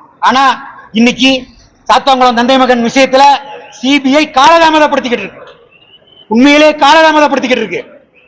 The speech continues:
மாண்புமிகு நீதியரசர்கள் குறுகிய காலத்தை கொடுத்தா கூட காலதாமதப்படுத்துறதும் அவகாசம் கேட்கறதுமே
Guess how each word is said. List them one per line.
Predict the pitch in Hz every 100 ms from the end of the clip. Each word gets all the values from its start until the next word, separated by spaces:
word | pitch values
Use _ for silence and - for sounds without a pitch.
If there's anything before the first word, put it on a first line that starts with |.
| _ _ -
மாண்புமிகு | 190 277 294 302 294 285
நீதியரசர்கள் | 302 302 262 277 277 302 233 - - - - - - -
குறுகிய | 339 320 320 285
காலத்தை | 285 285 285
கொடுத்தா | 254 - 277 262
கூட | 269 294 311 - - - - _ _ _ -
காலதாமதப்படுத்துறதும் | 240 294 294 294 285 269 262 - 262 262 294 269 - - -
அவகாசம் | 233 320 320 294 262
கேட்கறதுமே | 269 277 269 277